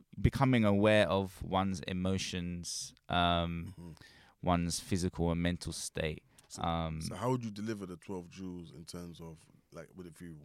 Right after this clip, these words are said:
Speaker 2: be for a workshop to understand freedom and justice?
Speaker 1: Yeah, for example, um, problems within the world that young people wanna face and giving them the freedom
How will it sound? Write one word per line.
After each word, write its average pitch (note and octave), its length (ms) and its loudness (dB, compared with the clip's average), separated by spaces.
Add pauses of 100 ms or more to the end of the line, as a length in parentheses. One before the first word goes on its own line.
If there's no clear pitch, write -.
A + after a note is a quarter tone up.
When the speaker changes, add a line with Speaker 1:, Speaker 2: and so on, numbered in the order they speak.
Speaker 2:
be F2+ 120 -12
for E2 160 -14
a E2+ 40 -8
workshop F2+ 680 -10
to - 120 -16
understand E2 480 -16
freedom F#2 380 -12
and D#2 80 -16
justice? - 500 -16 (460)
Speaker 1:
Yeah, G#3 260 2
for A2 160 -6
example, G#2+ 520 -6 (460)
um, F#2 400 -4 (1200)
problems G#2+ 480 4
within F#2+ 300 2
the F2+ 60 0
world F2+ 300 2
that E2+ 120 -2
young F2+ 180 0
people F2+ 280 2
wanna F2 220 2
face F2+ 520 0
and E2+ 320 0 (680)
giving A2+ 240 8
them G#2+ 140 10
the G2 80 10
freedom G2 720 2